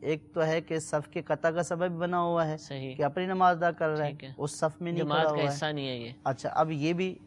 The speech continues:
Speaker 1: جائز نہیں ہے کہ لوگ دوسری نماز پڑھیں اور یہ سنتیں ادا کر رہے ہیں۔
Speaker 2: ٹھیک ہے۔
Speaker 1: تو اس لیے یہ ہے کہ جہاں پہ جماعت ہو رہی ہے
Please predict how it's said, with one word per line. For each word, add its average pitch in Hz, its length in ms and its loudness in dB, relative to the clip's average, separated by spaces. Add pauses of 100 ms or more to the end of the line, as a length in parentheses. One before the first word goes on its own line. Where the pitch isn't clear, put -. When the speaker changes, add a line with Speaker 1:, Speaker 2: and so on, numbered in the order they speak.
Speaker 1:
جائز 156 320 4
نہیں 175 240 -2
ہے 170 80 -2
کہ 156 120 -4
لوگ 151 280 2
دوسری 143 340 -4
نماز 160 340 2
پڑھیں 156 200 2
اور 147 120 2
یہ 139 140 2
سنتیں 127 420 -8
ادا 131 220 -4
کر 120 220 -6
رہے 117 100 -4
ہیں۔ 127 60 -2
Speaker 2:
ٹھیک - 120 -14
ہے۔ 127 80 -14 (220)
Speaker 1:
تو - 80 -10
اس 196 220 -4
لیے 208 240 0
یہ 160 220 2
ہے 147 220 0
کہ 165 220 -4
جہاں 139 320 0
پہ 165 140 -2
جماعت 139 440 0
ہو 127 160 -4
رہی 143 180 -2
ہے 185 60 -4